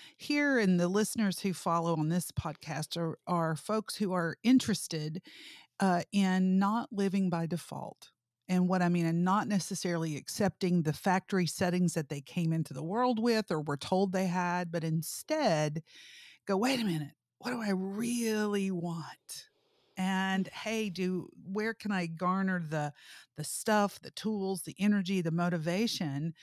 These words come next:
Speaker 1: to create that?"
Speaker 2: Mm-hmm.
Speaker 1: Uh, what, what do you think about that?
Speaker 2: Oh my gosh! Well, <clears throat> you and I are totally in alignment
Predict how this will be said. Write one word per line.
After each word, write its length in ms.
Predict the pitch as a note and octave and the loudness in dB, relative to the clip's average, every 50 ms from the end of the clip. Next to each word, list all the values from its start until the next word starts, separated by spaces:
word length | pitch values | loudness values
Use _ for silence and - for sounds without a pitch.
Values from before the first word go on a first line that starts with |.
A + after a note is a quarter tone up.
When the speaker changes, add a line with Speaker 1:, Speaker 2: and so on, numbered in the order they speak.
| - - - _ _ - | -20 -20 -20 _ _ -6
Speaker 1:
to 120 | - F#3+ | -6 -6
create 640 | - - - G3 F3+ F3 E3 D#3 D#3 E3 E3 - _ | -6 -4 -4 -4 -2 -2 -2 -2 -2 -4 -6 -6 _
that?" 480 | D#3 C#3 C3 - - - _ - - - _ _ _ _ _ _ _ _ _ _ G#3+ | -12 -10 -10 -14 -14 -14 _ -16 -16 -16 _ _ _ _ _ _ _ _ _ _ -18
Speaker 2:
Mm-hmm. 360 | G3+ D#3 _ G3 G3+ G3+ G3+ G3+ | -18 -16 _ -14 -12 -10 -8 -6
Speaker 1:
Uh, 320 | F#3 F3 E3+ E3+ D3+ F2+ - | -6 -4 -4 -6 -8 -8 -10
what, 180 | F#3+ G#3 G#3+ - - - - _ _ _ | -8 -10 -10 -10 -12 -16 -20 _ _ _
what 80 | B3+ B3+ | -2 -2
do 60 | C4+ | 0
you 100 | C4 B3 | -2 -2
think 220 | - B3+ A#3 F#3 | -2 -2 -4 -4
about 240 | F#3 E3 D3 C#3 - | -4 -4 -4 -6 -6
that? 240 | - - D2 - - _ _ _ A#3+ F#3+ D#3+ _ - - | -10 -10 -10 -12 -14 _ _ _ -18 -18 -18 _ -8 -4
Speaker 2:
Oh 180 | B3 C4 C#4 | -2 -2 -2
my 160 | C4 A#3 G3+ F#3 | -2 -4 -6 -6
gosh! 280 | G3+ F#3+ F#3 - - | -6 -10 -10 -12 -6
Well, 320 | - B3 C4 C#4 C#4 C#4 - _ - | -2 0 2 2 0 -2 -6 _ -16
<clears throat> 760 | A#3 C4+ B3 A3 - _ _ _ _ _ _ - _ _ | -16 -16 -16 -18 -20 _ _ _ _ _ _ -20 _ _
you 180 | - B3 C4+ D4 | -2 0 4 4
and 100 | D4 C#4 | 4 6
I 120 | C4 B3 | 6 4
are 60 | B3 A#3+ | 4 2
totally 400 | B3 C4+ A#3+ A3+ G#3 G3+ G#3+ G3+ | 0 0 0 0 0 -2 -4 -6
in 60 | F#3+ | -6
alignment 520 | F#3 F3 E3+ E3 D#3+ E3 E3+ F3+ G3 - | -6 -8 -8 -10 -10 -12 -12 -14 -14 -16